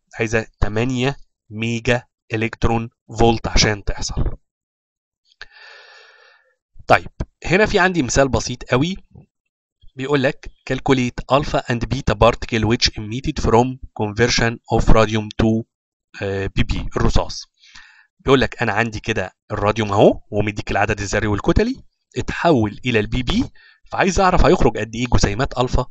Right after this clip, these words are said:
وقد ايه جسيمات بيتا. الموضوع ده ببساطه يا جماعه بيتم عن طريق مساواه العدد الذري في الطرفين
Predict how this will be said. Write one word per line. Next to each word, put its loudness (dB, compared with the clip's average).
وقد -4
ايه -2
جسيمات 2
بيتا. -14
الموضوع 2
ده 4
ببساطه -2
يا -6
جماعه -8
بيتم 0
عن 2
طريق 0
مساواه 2
العدد -4
الذري -2
في 0
الطرفين -2